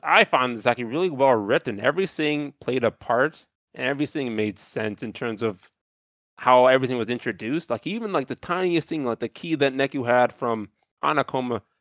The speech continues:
served a role t-, for why he was able to defeat the conductor. And then even Joshua's motives and reasons were explained for what he was doing.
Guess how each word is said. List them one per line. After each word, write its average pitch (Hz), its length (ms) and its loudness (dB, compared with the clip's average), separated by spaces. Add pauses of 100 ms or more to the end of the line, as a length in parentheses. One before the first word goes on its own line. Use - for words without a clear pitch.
(120)
served 151 300 0
a 143 40 2
role 135 260 4
t-, - 120 -20
for 127 160 2
why 123 280 6
he 131 80 2
was 117 120 -4
able 117 240 -2
to 107 140 -4
defeat 113 320 -10
the - 80 -14
conductor. 123 680 -6 (460)
And 123 100 -6
then 113 140 -2
even 165 240 -2
Joshua's 143 480 6
motives 113 400 -2
and 104 140 -6
reasons 107 600 -8 (240)
were 117 140 2
explained 110 500 -4
for 120 120 -2
what 107 180 -2
he 107 100 -8
was 95 140 -10
doing. 101 340 -6